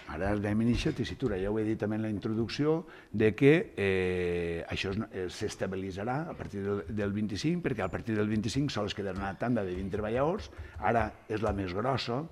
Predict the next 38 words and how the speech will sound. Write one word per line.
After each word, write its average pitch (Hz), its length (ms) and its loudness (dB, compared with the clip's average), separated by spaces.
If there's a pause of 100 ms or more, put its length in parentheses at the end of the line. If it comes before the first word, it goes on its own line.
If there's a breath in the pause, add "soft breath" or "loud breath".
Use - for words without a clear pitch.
(300 loud breath)
perquè 98 180 -4
són 110 240 2
quaranta 98 400 -2
treballadors, 104 480 -4
que 90 80 -8
no 98 100 -4
sé 107 160 -6
si 104 120 -4
ho 90 100 -2
coneix, 143 480 -4
perquè 87 180 -8
també 92 280 -8
estan 104 240 -6
les 95 100 -6
meses 95 320 -8
de 92 80 -8
negociació 87 480 -6
i 117 80 0
les 87 240 -8
actes. 127 480 -6 (420 loud breath)
Per 110 140 0
tant, 107 240 4 (300 loud breath)
en 107 180 0
el 104 140 -2
dos 101 100 -2
mil 107 160 -2
vint-i-tres, 113 560 2
en 104 60 0
l'últim 104 260 -2
semestre, 120 460 0 (100)
vam 95 240 -2
aplicar 131 600 0 (100)
la 92 140 0
part 95 180 -4
econòmica 113 540 0
a 82 100 -6
vint 95 160 -6
treballadores, 131 800 -4